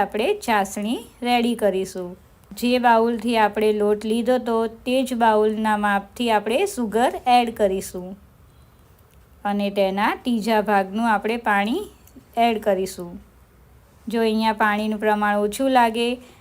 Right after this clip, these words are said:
તો તમે ફરીથી થોડુંક પાણી એડ કરી શકો છો. વધારે પાણી ના પડી જાય તે માટે આપણે અહીંયા પાણી થોડુંક થોડુંક જ એડ કર્યું છે.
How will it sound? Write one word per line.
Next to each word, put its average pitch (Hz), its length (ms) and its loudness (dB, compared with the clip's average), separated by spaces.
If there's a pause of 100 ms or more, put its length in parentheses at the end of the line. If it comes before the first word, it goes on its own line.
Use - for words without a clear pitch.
(140)
તો 202 180 -8
તમે 208 300 -2
ફરીથી 208 420 -4
થોડુંક 208 320 -2
પાણી 202 400 -2
એડ 370 180 -2 (200)
કરી 247 280 0
શકો 208 260 -2 (120)
છો. 180 120 -8 (2250)
વધારે 233 360 0 (100)
પાણી 226 340 0
ના 247 240 0
પડી 247 320 0
જાય 247 340 0 (160)
તે 233 100 0 (120)
માટે 220 320 -2
આપણે 214 320 0
અહીંયા 220 340 -4
પાણી 226 400 0
થોડુંક 214 320 0
થોડુંક 214 320 2 (160)
જ 247 100 -12 (120)
એડ 233 180 0 (100)
કર્યું 208 360 0
છે. 196 120 -4